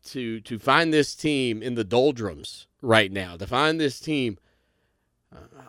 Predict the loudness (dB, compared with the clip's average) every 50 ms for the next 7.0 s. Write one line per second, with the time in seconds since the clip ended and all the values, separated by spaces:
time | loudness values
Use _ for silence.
0 | 0 6 8 8 10 10 8 8 6 6 4 6 6 8 6 4 4 2 -4 -6
1 | -4 0 4 4 4 4 2 0 -4 -2 -2 -2 -2 -2 -6 -14 -14 -16 -16 -16
2 | -16 -16 -18 -20 _ _ _ _ _ _ _ _ _ _ _ _ -20 -20 -20 -20
3 | -20 _ -12 -12 -12 -6 -2 0 0 0 0 -2 -4 -6 -4 -4 -2 0 2 2
4 | 0 0 0 2 2 2 2 0 -8 -16 _ _ _ _ _ _ _ 0 0 0
5 | 0 0 -2 4 6 6 8 8 6 4 2 0 -2 -6 -12 -16 _ _ _ _
6 | _ _ _ _ _ -12 -4 -2 0 0 2 2 0 -2 -4 -8 -14 -18 -20